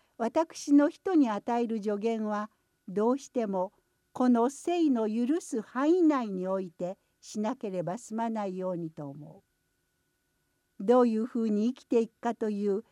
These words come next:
狭い区域の中でばかり、私は人類の一人として他の人類の一人に向かわなければならないと思う。すでに生の中に活動する自分を認め、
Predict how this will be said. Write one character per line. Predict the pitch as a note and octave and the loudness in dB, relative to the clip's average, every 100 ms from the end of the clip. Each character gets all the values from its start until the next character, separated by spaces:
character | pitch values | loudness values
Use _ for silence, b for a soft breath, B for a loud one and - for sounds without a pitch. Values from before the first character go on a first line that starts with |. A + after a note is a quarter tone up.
| _ _ | _ _
狭 | - C#4+ C#4+ F4 | 0 6 8 6
い | C#4+ - | 2 -4
区 | - E4+ | 2 2
域 | E4 C4 | 2 0
の | G#3+ F#3+ | 0 0
中 | B3 C4+ G#3+ | -2 -4 -4
で | F3+ | -4
ば | G3 | -6
か | G#3+ F#3+ | -10 -8
り、 | D#3+ E3+ _ _ _ | -8 -10 _ _ _
私 | F#3 F#3+ A3+ - - G#3+ | -8 -4 -6 -6 -6 0
は | G#3 F#3+ _ _ _ - | 0 -2 _ _ _ -14
人 | G3 C4+ C4 | 0 6 6
類 | A3+ G3+ | 6 2
の | F#3+ | -2
一 | - - C4 | -4 0 0
人 | A#3 | 0
と | - A#3+ | -4 -6
し | - | -6
て | - D#4 - _ _ | -2 -2 -2 _ _
他 | - E4 | 2 6
の | D#4 A#3+ | 6 4
人 | G#3+ D#4 D#4+ | 4 4 6
類 | C4+ A3+ | 4 0
の | G#3 | -2
一 | C4+ - C#4 | -4 -2 -2
人 | B3+ A3+ | 0 0
に | F#3+ F#3+ | -2 -4
向 | G3 G#3 | -4 -4
か | B3 A#3+ | -2 -2
わ | |
な | B3 A#3+ | 0 -2
け | A3+ | -4
れ | G3+ | -2
ば | F#3 F3+ | -2 -2
な | F#3+ | -2
ら | G3+ A3 | -2 -4
な | G#3 | -4
い | F#3+ | -6
と | - A3+ | -8 -8
思 | F3 D3+ C#3+ - | -6 -8 -10 -14
う。 | _ _ _ _ _ _ _ _ _ _ _ _ | _ _ _ _ _ _ _ _ _ _ _ _
す | - - | -8 -2
で | A#3+ A3+ | 2 2
に | F#3+ F3 | 0 0
生 | C4+ C4 | 4 4
の | A3+ G#3 | 4 -2
中 | G#3 - | -4 -4
に | A3+ G#3 | -4 -4
活 | - A3+ C4+ | -8 -8 -2
動 | B3 B3+ | 2 2
す | C#4 C4+ | 2 -2
る | B3 | -2
自 | G#3 A3+ | -2 -2
分 | G#3+ C4+ C4 | 2 4 4
を | B3 | 2
認 | A#3+ A#3+ A#3+ | -2 -2 -2
め、 | A#3 A#3 | 0 -2